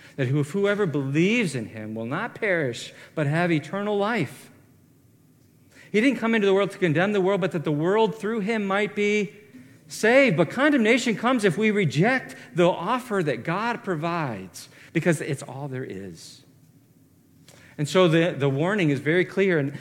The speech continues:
and I just want to plead with anybody in this room, if you, if you're not sure that you know Jesus Christ, that you truly believe him, thick or thin, that you believe him and you want him,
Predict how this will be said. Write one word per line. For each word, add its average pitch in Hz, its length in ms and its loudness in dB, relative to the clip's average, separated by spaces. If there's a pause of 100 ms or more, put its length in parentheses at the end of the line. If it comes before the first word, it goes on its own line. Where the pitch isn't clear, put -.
(140)
and 131 100 0
I 165 100 2
just 196 200 -2
want 190 120 -2
to 147 60 -4
plead 185 240 0
with 151 160 -4
anybody 175 480 -2
in 139 120 -2
this 143 220 -6
room, 135 400 -6 (240)
if 135 220 -2
you, 220 640 -2 (920)
if - 160 -20
you're 156 140 -6
not 180 320 -8
sure 117 560 -6 (380)
that 110 160 -8
you 127 260 -4
know 147 300 -2
Jesus 110 420 -10
Christ, 95 460 -12
that 110 140 -10
you 131 200 -4
truly 151 400 -6
believe 113 440 -8
him, 95 340 -10
thick 160 440 -8
or 131 220 -8
thin, 107 520 -10 (800)
that 123 120 -2
you 143 220 0
believe 170 360 0
him 165 160 2
and 135 180 2
you 165 160 0
want 180 300 -2
him, 160 200 0